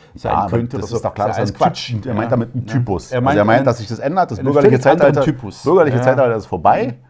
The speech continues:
Speaker 1: Ja.
Speaker 2: jetzt kommt das Zeitalter
Speaker 1: Ja.
Speaker 2: des Arbeiters
Speaker 1: Ja.
Speaker 2: und da gelten andere Regeln.
Speaker 1: Absolut.
Speaker 2: Nämlich
Speaker 1: Ja.
Speaker 2: die Freiheit,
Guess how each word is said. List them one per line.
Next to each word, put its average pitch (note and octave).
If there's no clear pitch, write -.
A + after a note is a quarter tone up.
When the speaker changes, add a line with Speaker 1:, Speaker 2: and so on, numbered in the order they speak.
Speaker 1:
Ja. -
Speaker 2:
jetzt G#2+
kommt A#2
das A#2+
Zeitalter G#2+
Speaker 1:
Ja. G#2
Speaker 2:
des F2+
Arbeiters F#2
Speaker 1:
Ja. G2
Speaker 2:
und F#2
da G2+
gelten A#2+
andere A2+
Regeln. G#2+
Speaker 1:
Absolut. B2+
Speaker 2:
Nämlich C#3
Speaker 1:
Ja. G2+
Speaker 2:
die F#2+
Freiheit, D3